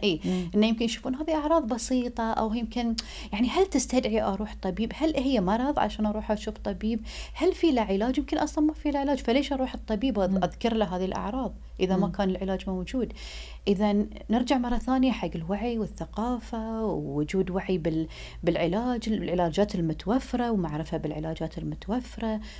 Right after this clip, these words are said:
Speaker 1: وأي طبيب أنا أروح له، وأي طبيب مناسب أذكر له هذه الأعراض. فإذا أعتقد أن هاي كلها عوامل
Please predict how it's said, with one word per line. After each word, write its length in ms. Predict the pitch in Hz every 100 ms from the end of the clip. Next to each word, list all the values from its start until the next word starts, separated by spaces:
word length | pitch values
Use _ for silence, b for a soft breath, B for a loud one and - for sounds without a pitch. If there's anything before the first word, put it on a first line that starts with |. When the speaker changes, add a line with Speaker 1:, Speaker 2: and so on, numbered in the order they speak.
| B
Speaker 1:
وأي 260 | - - 208
طبيب 340 | 208 170 165
أنا 300 | 175 165 165
أروح 320 | 165 247 -
له، 100 | 214
وأي 140 | 208 185
طبيب 280 | 180 156 160
مناسب 460 | 175 165 - 170 151
أذكر 360 | 165 - 180 160
له 200 | 151 156
هذه 80 |
الأعراض. 400 | 160 160 170 196
فإذا 400 | 214 202 220 - - -
أعتقد 360 | 214 - 285
أن 120 | 220
هاي 180 | 214 254
كلها 400 | 240 285 269 233
عوامل 440 | 202 220 247 247